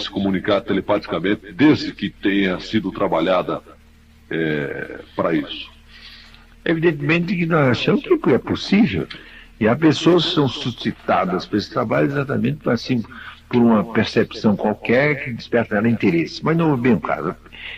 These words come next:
Speaker 2: Seria interessante dizer o seguinte: quando nós falamos de telepatia e uso de faculdades parapsicológicas, nós queremos referir à possibilidade de uma pesquisa científica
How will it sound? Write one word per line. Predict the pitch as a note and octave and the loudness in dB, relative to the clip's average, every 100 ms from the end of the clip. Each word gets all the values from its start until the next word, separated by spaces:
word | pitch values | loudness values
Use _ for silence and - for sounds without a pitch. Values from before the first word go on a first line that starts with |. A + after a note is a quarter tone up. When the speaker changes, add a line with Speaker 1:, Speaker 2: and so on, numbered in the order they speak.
| - | -4
Speaker 2:
Seria | F3 E3+ | 0 2
interessante | D3+ A2 - G2+ E2+ | 4 2 2 0 0
dizer | D#2+ D2 G#2 F2+ | -2 2 4 4
o | - | 0
seguinte: | - - C#2+ - | -2 -4 -6 -10
quando | - D3+ | -2 0
nós | D#3 C3 | 2 0
falamos | - D2 D#2+ D2 | -2 -4 -4 -6
de | C2+ | -8
telepatia | C#2+ C#2+ - D2 - E2+ D2+ C#2+ - - - - | -8 -8 -10 -16 -6 -4 -4 -6 -12 -18 -12 0
e | G2 | 4
uso | A2 G2+ | 6 4
de | |
faculdades | - F#2+ E2 F2 E2 D#2 - | 2 -2 -4 -4 -4 -4 -8
parapsicológicas, | - E2 D2+ - - D2 E2 E2+ - - - - - - | -6 -6 -6 -8 -4 -2 0 -2 -8 -14 -16 -16 -10 -2
nós | B2+ - | 0 2
queremos | A#2 F#2+ E2 | 4 4 2
referir | D2+ - F2 G#2+ | -2 -2 2 2
à | |
possibilidade | G#2 A2+ G#2 - D#2+ C#2 F2+ F#2+ | 0 -4 -4 -4 -6 -2 -2 0
de | |
uma | A2+ A2+ | 2 0
pesquisa | - D#2+ - E2+ | -2 -8 -6 -6
científica | D#2+ - C3+ G2 - - F2 - | -6 -4 0 0 -2 -6 -6 -8